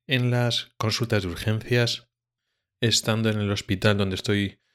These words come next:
más habitualmente, que es, digamos, el hospital principal de oftalmología, y también cuando me tengo que desplazar a otro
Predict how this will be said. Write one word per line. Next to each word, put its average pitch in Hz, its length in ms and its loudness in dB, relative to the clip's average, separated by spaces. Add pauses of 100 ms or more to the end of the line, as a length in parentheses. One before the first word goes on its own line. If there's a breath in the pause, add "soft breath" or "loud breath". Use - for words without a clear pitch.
(160)
más 110 320 2
habitualmente, 98 580 2
que - 80 -2
es, 95 80 -2
digamos, 92 340 0
el 92 280 -2 (460)
hospital 101 420 2
principal 95 640 4 (100)
de 80 480 -4
oftalmología, 110 800 -2
y 95 120 -2
también 98 260 -2
cuando 98 180 0
me 90 80 -2
tengo 95 140 -2
que 101 60 2
desplazar 101 380 -4
a 95 60 2
otro 95 380 -2